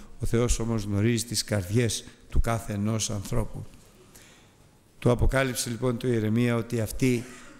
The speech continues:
έχουνε πάρει απόφαση να πάνε στην Αίγυπτο. Θα τους πει στο θέλημα του Θεού, αλλά αυτοί δεν θα το ακούσουνε. Και πράγματι ο Ιερεμίας τους είπε, "Μη φύγετε,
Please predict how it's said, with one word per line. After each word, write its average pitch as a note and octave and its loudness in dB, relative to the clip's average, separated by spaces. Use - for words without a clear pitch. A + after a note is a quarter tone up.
έχουνε A#2 2
πάρει A2+ 0
απόφαση A2 0
να G#2+ -2
πάνε A2 0
στην A2 -4
Αίγυπτο. F#2 -2
Θα B2+ 2
τους C#3+ 0
πει A3 2
στο D#3+ 0
θέλημα A2+ 0
του - -10
Θεού, C3+ 0
αλλά A#2 2
αυτοί B2 0
δεν A#2 0
θα G2 -6
το G#2 -8
ακούσουνε. F#2+ -8
Και C3 0
πράγματι B2+ 0
ο B2+ 0
Ιερεμίας A#2 2
τους - -2
είπε, A2+ 0
"Μη C#3+ 4
φύγετε, D#3 0